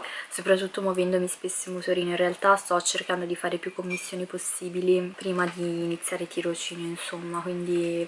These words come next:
poi, vabbè, ho visto anche comunque un po' di mie amiche che in generale, cioè, in quest'ultimo periodo comunque non, non ho potuto vedere, appunto ho visto, ho visto la Bea che non vedevo da, mamma mia, ormai ho perso il conto da,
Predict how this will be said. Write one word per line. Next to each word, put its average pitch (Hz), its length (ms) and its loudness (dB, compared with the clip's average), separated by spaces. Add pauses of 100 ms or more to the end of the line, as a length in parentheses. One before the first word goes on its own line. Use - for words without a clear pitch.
poi, 170 420 2
vabbè, 170 280 2
ho 160 40 0
visto 175 280 0
anche 170 260 -4
comunque 175 300 -6
un 170 80 -6
po' 175 100 2
di 175 80 2
mie 175 100 0
amiche 175 240 0
che - 200 0 (540)
in 180 140 -2
generale, 170 520 6
cioè, 165 160 -2
in 170 60 -8
quest'ultimo 175 480 -6
periodo 175 400 2
comunque 170 360 -2
non, 160 340 -4
non 165 180 -2
ho 165 120 -2
potuto 165 340 -6
vedere, 170 540 4 (100)
appunto 170 320 -4
ho 165 40 4
visto, 170 280 -2
ho 165 320 6
visto 170 300 0
la 170 80 4
Bea 165 180 6
che 160 100 -6
non 156 160 -6
vedevo 160 260 2
da, 139 380 4 (800)
mamma 165 240 -4
mia, 165 180 -2
ormai 170 320 6
ho 160 60 4
perso 160 300 -2
il 160 60 -2
conto 156 360 -4
da, 165 140 0